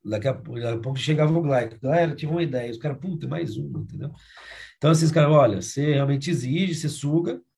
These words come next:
mas, poxa, você reconhece." Uma coisa, eu, eu gosto de ser justo, entendeu? Então, se a pessoa não merece ser promovida, não merece ser promovida e não precisa fazer isso, isso e isso.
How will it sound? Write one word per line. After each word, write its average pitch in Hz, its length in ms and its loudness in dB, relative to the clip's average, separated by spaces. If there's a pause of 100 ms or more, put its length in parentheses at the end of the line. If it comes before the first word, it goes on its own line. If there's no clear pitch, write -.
(380)
mas, 135 160 -2
poxa, 156 320 -2
você - 140 -6
reconhece." 123 500 -4 (1500)
Uma 139 140 -14
coisa, 165 260 -6
eu, 131 280 -6
eu 131 120 -4
gosto 156 180 0
de - 60 -8
ser 180 80 -2
justo, 139 440 -2
entendeu? 107 400 -8 (600)
Então, 131 180 -2
se - 160 -6
a 127 40 -4
pessoa 147 280 0
não 175 80 2
merece 139 260 4
ser 139 60 -2
promovida, 127 320 -2
não 170 60 -4
merece 175 200 -2
ser 175 60 -2
promovida 160 420 -2
e 165 40 0
não 160 100 0
precisa 147 280 -4
fazer 127 220 -6
isso, 151 240 -4
isso 196 160 -6
e 170 100 -4
isso. - 280 -12